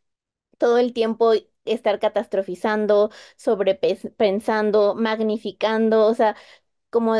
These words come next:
como nos mencionaban ahorita, este, las doctoras, la verdad es que se llaman errores del pensamiento, ¿no? Nuestro pensamiento de pronto como que se altera y empieza a ver cosas distintas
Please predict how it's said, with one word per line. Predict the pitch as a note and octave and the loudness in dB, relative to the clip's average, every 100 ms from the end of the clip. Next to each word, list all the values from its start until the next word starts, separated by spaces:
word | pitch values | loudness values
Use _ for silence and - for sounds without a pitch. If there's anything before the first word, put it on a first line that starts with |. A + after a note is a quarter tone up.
| - | -2
como | A#3+ A3+ A3+ | -2 -2 0
nos | A3 | 0
mencionaban | A3 G#3+ A3 G#3 G#3 G#3+ A3 | -2 -2 -2 -2 0 0 0
ahorita, | G#3 G3+ - G#3 G#3 | -2 -4 -2 0 2
este, | F#3 G3+ - - F#3+ F#3+ F#3 F3 | 0 -2 -8 -6 -2 0 0 0
las | G#3 G3 | 0 0
doctoras, | G3+ - B3 C#4+ | -4 0 0 2
la | A#3+ | 0
verdad | F3+ F#3+ | 2 2
es | G#3 | 0
que | - G#3+ - - - _ _ _ _ _ | -2 -4 -4 -20 -20 _ _ _ _ _
se | - A#3+ | -6 -2
llaman | A3+ A#3 A#3+ | 0 0 0
errores | A3 G#3 A3 A3+ A3 | 0 2 2 2 2
del | G#3 | -2
pensamiento, | F#3 F3+ G#3 F#3+ G3 F#3 F#3 | -2 -8 -8 -6 -4 -4 -4
¿no? | F#3 B3+ G4 | -2 -4 -2
Nuestro | C4+ B3+ A3+ | -4 -2 -2
pensamiento | G#3 A3+ B3 A3 A#3 B3+ | 0 -2 0 0 0 2
de | B3 | 2
pronto | B3 A3+ A#3 A#3+ | 0 -2 -2 -2
como | A3+ G3+ | -4 -6
que | - G#3+ - _ _ | -6 -8 -8 _ _
se | B3+ A#3 | 0 2
altera | A3 A#3 B3+ D4+ C5 - - _ | 0 0 0 2 -2 -6 -20 _
y | - A#3+ | -4 -2
empieza | A#3 A#3 A#3+ C4+ | -2 -2 0 2
a | |
ver | B3+ B3+ | 0 0
cosas | - A#3+ B3+ B3 G#3 | -2 -2 0 -2 -4
distintas | A3 - C4+ C#4 C#4+ | -12 -6 -2 0 0